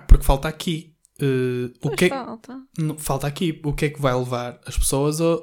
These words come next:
Speaker 1: a verem o nosso, ou, ouvi-, ou neste caso a ouvirem o nosso podcast. O, o que é, o que é... que nós podemos fazer para além desta estratégia estúpida, que eu já percebi que é estúpida, que eu coloquei aqui de fazer algo estúpido. E usei a palavra estúpido muitas vezes. Mas o que é que poderíamos fazer para além disso?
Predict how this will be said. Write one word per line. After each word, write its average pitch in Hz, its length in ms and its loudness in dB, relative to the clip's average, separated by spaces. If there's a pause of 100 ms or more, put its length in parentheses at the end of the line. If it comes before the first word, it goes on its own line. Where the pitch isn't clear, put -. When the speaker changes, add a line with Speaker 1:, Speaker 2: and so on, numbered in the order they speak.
Speaker 1:
a 165 60 0
verem 180 380 4
o 202 40 4
nosso, 214 560 2
ou, 139 180 4
ouvi-, 139 200 0
ou 131 100 0
neste 131 200 -2
caso 123 160 0
a - 20 2
ouvirem 143 340 0
o 170 60 -2
nosso 175 240 -2
podcast. 185 460 -2 (280)
O, 147 60 -2 (160)
o 143 80 -6
que 151 100 -8
é, - 60 -12 (160)
o - 60 -20
que - 80 -2
é... - 20 -6
que 156 60 2
nós 147 100 2
podemos 143 240 0
fazer 127 200 -2
para 127 120 4
além 127 160 4
desta 123 160 -4
estratégia 120 460 -2
estúpida, 117 440 -2
que 117 120 -6
eu 120 60 -6
já 120 120 -6
percebi - 300 -8
que 131 80 -10
é - 20 -8
estúpida, - 480 -12 (460)
que - 60 -6
eu 120 40 0
coloquei 113 320 -4
aqui 117 260 -6
de 117 280 -8
fazer 123 260 -10
algo 135 260 -14
estúpido. - 400 -10 (680)
E 120 100 -6
usei 113 180 -4
a 117 40 -14
palavra 120 260 -8
estúpido 120 360 -10
muitas 120 200 -10
vezes. - 200 -16 (420)
Mas 139 100 -6
o - 40 -14 (180)
que - 80 2
é 131 40 4
que 131 120 -14
poderíamos 135 340 0
fazer 135 280 -2
para 135 120 -2
além 139 180 -2
disso? - 320 -14